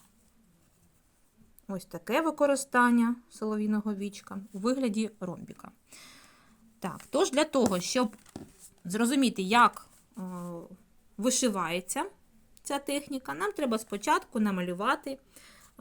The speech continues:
е, її схему. Тобто перший варіант у нас був квадрат солов'їного вічка, а це в нас вже ромбік. Тож центр так само буде у нас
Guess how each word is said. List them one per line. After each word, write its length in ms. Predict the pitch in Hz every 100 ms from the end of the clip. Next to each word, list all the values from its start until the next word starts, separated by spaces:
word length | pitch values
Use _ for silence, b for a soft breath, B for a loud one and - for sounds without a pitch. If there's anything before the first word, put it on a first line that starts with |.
| 220
е, 160 | 185 214 -
її 400 | 190 202 240 285
схему. 480 | - - 208 151 - _ b b b -
Тобто 240 | - 190
перший 420 | - 254 226 202
варіант 340 | 196 202 175 180
у 40 |
нас 200 | 180 175
був 260 | 180 175 -
квадрат 520 | 202 226 185 165 180 - - -
солов'їного 560 | - 269 262 269 277 285
вічка, 440 | 277 269 - 302 294 _ _ -
а 120 | 190
це 240 | - 226
в 80 | 311
нас 140 | 269 254
вже 200 | 214 214
ромбік. 460 | 214 185 160 - - B B B B
Тож 180 | - 208
центр 400 | - 359 480 277
так 160 | 254 -
само 240 | 294 247
буде 260 | 208 214 190
у 20 |
нас 400 | 185 175 -